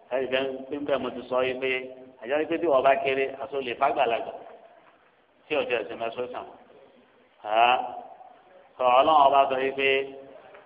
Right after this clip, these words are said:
ìwọ̀n tẹ́ni ẹ máa fi ṣe ìdá òun náà ní kí ni thalathatu ashhur, oṣù mẹ́ta ni. Nígbà tí èèyàn bá kọ àgbàlagbà lẹ̀, Ọlọ́run ní in irtabtum,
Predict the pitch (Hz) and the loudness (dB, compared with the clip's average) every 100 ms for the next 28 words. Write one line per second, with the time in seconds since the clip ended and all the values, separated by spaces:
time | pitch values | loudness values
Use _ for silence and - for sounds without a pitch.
0 | - - 127 135 139 151 151 143 143 143 | -20 -18 -8 -6 -2 0 0 0 0 2
1 | 143 139 139 147 143 156 160 139 139 127 | 2 2 -4 -2 -2 0 0 2 0 -4
2 | 120 131 120 120 117 127 135 135 135 139 | -6 -8 -8 -6 -2 0 0 -2 -4 -4
3 | 139 - 110 104 - - _ _ _ _ | -4 -12 -12 -12 -14 -20 _ _ _ _
4 | 117 - 110 123 135 113 110 107 110 - | -20 -20 -6 -4 -2 -2 -2 -4 -14 -18
5 | - - _ _ 120 143 156 139 143 139 | -20 -20 _ _ -12 0 4 4 4 -2
6 | 123 123 127 127 123 120 117 113 - - | -2 4 4 4 4 6 6 4 -2 -12
7 | - 107 113 113 117 113 117 127 123 - | -16 -8 -2 0 0 2 0 0 -4 -8
8 | - - - - _ - 131 135 135 131 | -16 -20 -20 -20 _ -4 -2 -2 -6 -10
9 | 127 127 120 151 143 135 135 160 | -6 -6 -6 -4 -4 -6 -2 -2